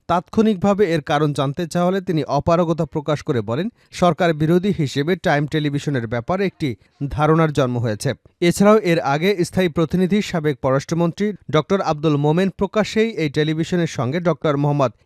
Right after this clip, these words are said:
ইউনূসের সম্পর্ক রয়েছে বলে প্রধানমন্ত্রী শেখ হাসিনাকে জানিয়েছেন। তিনি কোনো ধরনের প্রমাণ ছাড়াই শুধুমাত্র ধারণার বশবর্তী হয়ে একটি টেলিভিশন চ্যানেল এবং এর সিইওর বিরুদ্ধে সরকারি সিদ্ধান্তের প্রতিবাদ করে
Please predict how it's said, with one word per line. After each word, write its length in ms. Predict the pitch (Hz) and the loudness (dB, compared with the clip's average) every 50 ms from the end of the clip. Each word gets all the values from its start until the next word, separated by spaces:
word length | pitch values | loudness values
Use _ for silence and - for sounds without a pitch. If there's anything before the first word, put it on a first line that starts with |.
| _ - | _ 0
ইউনূসের 340 | 170 170 185 175 - 185 165 | 2 4 4 4 2 0 -2
সম্পর্ক 480 | - - 175 170 160 - 190 175 - 190 | -2 -4 -4 -4 -2 -4 -4 -4 -2 0
রয়েছে 260 | 151 127 120 - 139 | 0 0 0 0 -4
বলে 220 | 120 135 160 220 - _ _ _ _ | -4 -2 -2 -4 -4 _ _ _ _
প্রধানমন্ত্রী 560 | - 185 170 190 196 202 202 202 180 - 202 185 | 0 2 2 4 2 2 2 0 0 0 -2 -2
শেখ 220 | - - 190 175 | -2 -2 -4 -4
হাসিনাকে 420 | - 180 - - 180 170 139 147 127 | -4 -4 -4 -2 -2 -2 -2 -2 -2
জানিয়েছেন। 580 | 120 123 107 101 95 90 95 - 131 110 92 - _ _ _ - | -2 -2 -2 -2 -4 -6 -6 -6 -6 -6 -6 -8 _ _ _ -4
তিনি 220 | 190 196 220 226 | -2 -2 0 -2
কোনো 220 | - - 196 190 175 | -2 -2 -2 -2 -2
ধরনের 360 | - 180 170 180 180 165 135 | -2 -4 -4 -4 -4 -4 -4
প্রমাণ 360 | - 156 151 160 175 190 202 | -2 -2 0 0 0 0 0
ছাড়াই 260 | - - 160 120 123 | -2 -2 -2 -2 -2
শুধুমাত্র 540 | - - 147 143 147 151 147 - - 208 220 - _ _ _ _ - | -2 -4 -2 -2 0 0 0 0 0 -2 -2 -2 _ _ _ _ -6
ধারণার 400 | 131 147 151 151 160 170 160 143 | -2 0 2 2 2 4 2 2
বশবর্তী 600 | 127 123 135 135 - 190 185 202 202 - - 165 | 2 0 0 0 0 -2 -2 -2 -2 -2 -2 -2
হয়ে 220 | 143 143 165 180 | 0 0 0 -2
একটি 200 | 170 139 - 147 | -2 -4 -6 -6
টেলিভিশন 540 | 131 151 151 151 165 175 185 - 190 185 156 | -4 -2 -2 -2 0 -2 0 0 0 0 0
চ্যানেল 260 | - 131 123 156 185 190 - _ - | 0 0 0 0 -2 -4 -6 _ -4
এবং 320 | 156 160 170 190 202 190 160 | 0 4 4 4 4 4 2
এর 140 | 156 143 135 | 0 0 0
সিইওর 720 | - - - 190 208 220 220 196 160 - - 131 127 117 | -2 -2 0 0 0 0 -2 -4 -4 -2 -2 -2 -2 -2
বিরুদ্ধে 480 | 104 117 123 135 143 131 - 185 208 220 | -2 -2 0 0 0 0 0 0 -2 0
সরকারি 420 | - - 160 143 - 151 139 135 | 0 -2 -2 -2 -2 -2 -2 -2
সিদ্ধান্তের 580 | - - 156 139 147 160 165 151 - 170 143 123 | -2 -4 -6 -4 -2 -2 -2 -2 -2 -4 -6 -4
প্রতিবাদ 420 | - 156 147 - 196 185 156 - | -4 -4 -4 -2 0 0 0 -2
করে 260 | - - 127 143 208 | -2 -2 -2 -2 -2